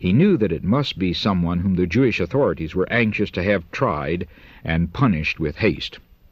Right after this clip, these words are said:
Pilate looked at the men who had Jesus in charge,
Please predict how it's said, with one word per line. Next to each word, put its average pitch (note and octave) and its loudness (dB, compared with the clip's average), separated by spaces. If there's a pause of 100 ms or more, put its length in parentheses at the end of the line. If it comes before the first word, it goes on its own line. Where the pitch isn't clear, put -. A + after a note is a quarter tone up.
(280)
Pilate E3 2
looked A2+ 0
at F2+ -6
the F2 -2
men E2+ 0
who F#2+ 0
had F2+ 0
Jesus D#2 -4
in D#2+ -2
charge, D#2+ -4